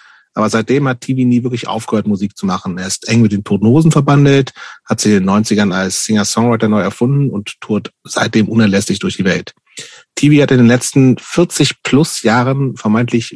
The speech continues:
wenig von seinem Punk-Spirit eingebüßt, ist mit s-, großer Würde gealtert und ist unumstritten eine Legende. Sein aktuelles Album, äh, Lockdown Holidays erschien zwanzig zwanzig, übrigens auf J K P, dem Label der Toten Hosen.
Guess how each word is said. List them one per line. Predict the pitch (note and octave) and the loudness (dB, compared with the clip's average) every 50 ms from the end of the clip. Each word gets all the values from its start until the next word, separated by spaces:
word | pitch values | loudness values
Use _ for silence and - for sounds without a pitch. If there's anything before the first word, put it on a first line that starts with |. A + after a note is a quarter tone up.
| F#2+ G2 | -4 0
wenig | A2 C3 D3 C3+ A#2+ - | 2 2 2 2 0 0
von | B2 A#2 A2+ | 0 0 0
seinem | G#2+ G#2+ G#2+ G#2+ A2 A2+ | 0 0 0 0 -2 -2
Punk-Spirit | - B2+ B2+ C3 - - - B2 B2 A#2 - - | -4 -6 -6 -6 -6 -4 -2 -2 -2 -2 -4 -4
eingebüßt, | A2+ A#2 C3 C#3 C3 C3 D3 D3 D#3 - - - - - - - - - - _ _ | -2 0 0 0 0 2 2 0 0 -2 -6 -12 -14 -18 -20 -20 -20 -20 -20 _ _
ist | - G#2+ - - | -14 -10 -6 -6
mit | G#2 F#2 | -6 -6
s-, | F#2+ F2+ F#2 - - - - | -6 -6 -6 -6 -6 -6 -6
großer | - F2+ - E2+ F#2+ A#2+ C#3+ E3 - - D#3+ C3+ | -6 -6 -4 0 2 2 2 4 4 2 2 4
Würde | C3 C3 B2 B2 | 4 4 4 4
gealtert | A#2 - - G2 A2+ B2 B2 C#3+ C3+ C3+ - | 4 2 2 2 2 2 2 2 2 2 2
und | - G#2+ - | 0 -2 -2
ist | G#2 G#2 - - - - B3+ - - _ _ _ _ - - | -2 -4 -6 -6 -8 -10 -10 -12 -16 _ _ _ _ -8 0
unumstritten | - A#2 A#2 A#2 G#2+ - - G#2+ G2 G2+ | 2 4 6 6 4 4 2 0 2 4
eine | G#2 G#2+ | 4 4
Legende. | G2+ G#2 G#2+ G2 A#2 A#2 A2+ F#2+ D#2+ F#2 - - - - - - - _ - | 4 4 4 4 4 4 4 2 2 -2 -6 -12 -18 -20 -20 -20 -20 _ -4
Sein | - A2 G#2+ - | -2 0 0 0
aktuelles | C3+ B2+ - C#3 B2 A#2+ A#2 - - | 0 0 2 2 2 2 2 0 0
Album, | G#2+ A2+ A2+ A#2 A2 A2 A2 G#2 - - _ _ _ _ | 0 2 2 4 4 4 2 0 -2 -6 _ _ _ _
äh, | - B2 A#2 A2+ G#2+ G#2 F2+ - _ - | -4 -2 0 0 0 -2 -4 -8 _ -6
Lockdown | A#2 A2 A2+ A#2+ A#2+ - _ - C#3 C3+ C#3 C#3 C#3+ C#3 A#2+ - | -4 -2 -2 -2 -4 -6 _ -4 -4 -2 -2 -2 -4 -4 -6 -4
Holidays | - B2 C3+ B2+ C3 C3 C3 B2 | -2 -2 -2 0 0 -2 -2 -2
erschien | - G#2+ - - A2+ A2 G2 - - - | -4 -8 -6 -4 -4 -4 -4 -6 -10 -14
zwanzig | - - A2 G#2 G#2+ G#2 - G#2+ G#2 - - - _ - | -10 -4 -4 -2 -2 -2 -4 -6 -6 -6 -8 -12 _ -12
zwanzig, | - - - G#2+ G#2+ B2 D3 D3 F3 D#3 C3 | -10 -6 -2 0 2 2 2 4 2 2 2
übrigens | G2+ A#2 A#2 A2+ A2 G#2+ - - | 2 4 4 4 2 2 0 -2
auf | G#2 G#2 - - | -6 -6 -4 -2
J | G#2+ G2+ - | -2 -2 -2
K | - G#2+ G2+ | -2 -6 -4
P, | - - A2+ A#2 B2 | 0 2 2 2 2
dem | B2 A#2 A2+ A2 G2+ | 2 2 2 2 2
Label | F2+ F2+ F#2+ G2 G2 | 0 0 -2 -2 -2
der | G2+ G2+ | -4 -4
Toten | G2+ - G#2 F#2+ - F#2+ | -4 -4 -6 -4 -4 -2
Hosen. | F#2 A2+ B2 C3+ C#3+ D#3 E3+ F3 | 0 2 2 2 4 4 2 2